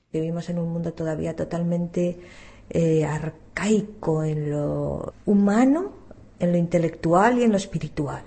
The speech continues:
¿no? O sea, es seguir queriendo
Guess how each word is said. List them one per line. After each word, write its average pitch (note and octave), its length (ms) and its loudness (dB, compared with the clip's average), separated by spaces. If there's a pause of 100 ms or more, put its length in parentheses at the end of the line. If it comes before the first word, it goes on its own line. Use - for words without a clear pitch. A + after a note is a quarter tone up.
¿no? B3+ 260 -4
O - 40 -20
sea, E3+ 340 -8 (500)
es - 460 -2 (320)
seguir G3 500 4
queriendo A3+ 880 2